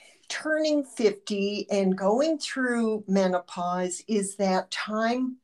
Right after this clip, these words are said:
that you start looking inward and re-reflecting, reevaluating, who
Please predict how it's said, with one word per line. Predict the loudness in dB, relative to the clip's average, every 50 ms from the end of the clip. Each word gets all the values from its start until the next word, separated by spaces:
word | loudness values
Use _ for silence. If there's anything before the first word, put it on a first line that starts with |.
| _ -6
that | 0 0 0 0 0 -2
you | -2 0 2 2 2 0 0 -2 -4 -8 -12 _ -20 -20 -20 -20 -18 -12
start | -10 -8 -4 -2 0 0 0 0 0 0
looking | 0 0 0 0 0 2 2 2 0 0
inward | 0 2 2 2 2 0 -2 -2 -2 -2 -2 -4 -6 -6 -4 -2
and | 0 2 2 0 -2 -4 -4
re-reflecting, | -2 2 4 4 4 4 2 0 -4 -8 -4 -2 -2 -2 -2 -2 2 4 4 4 2 _ -2 0 2 2 2
reevaluating, | 0 -2 -2 -2 -2 -2 -2 -2 2 4 6 6 6 6 4 2 0 0 2 2 2 2 2 4 2 2 2 0 -4
who | -4 -4 -6 -6 -6